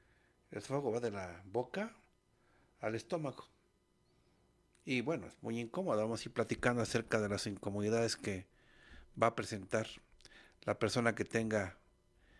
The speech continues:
una hernia. Herniar quiere decir que sale de su sitio el órgano. Bueno, hay una hernia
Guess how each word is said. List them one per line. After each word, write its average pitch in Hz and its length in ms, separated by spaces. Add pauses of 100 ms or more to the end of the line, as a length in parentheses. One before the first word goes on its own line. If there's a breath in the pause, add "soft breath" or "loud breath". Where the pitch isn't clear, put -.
(1080 soft breath)
una 123 300
hernia. 117 460
Herniar 165 400
quiere 190 200
decir 175 300
que 101 240
sale 135 380
de 110 100
su 101 160
sitio - 380 (720 soft breath)
el 101 140
órgano. - 400 (1500 loud breath)
Bueno, 147 180
hay 160 100
una 147 180
hernia 147 560